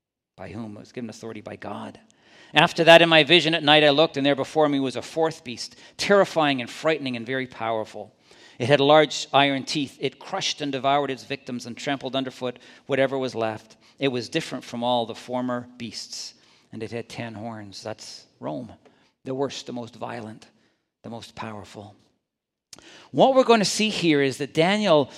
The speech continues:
introduces then in this passage, in this dream, what he sees is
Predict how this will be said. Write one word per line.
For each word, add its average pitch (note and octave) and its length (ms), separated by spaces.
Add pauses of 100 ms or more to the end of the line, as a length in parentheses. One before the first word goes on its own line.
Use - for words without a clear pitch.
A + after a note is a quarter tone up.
(240)
introduces E3 800
then E3+ 340
in D3 400
this - 480
passage, C#3 540
in F3 140
this D3 220
dream, D#3 320
what D3 140
he D3+ 120
sees C3 520 (300)
is D#3+ 380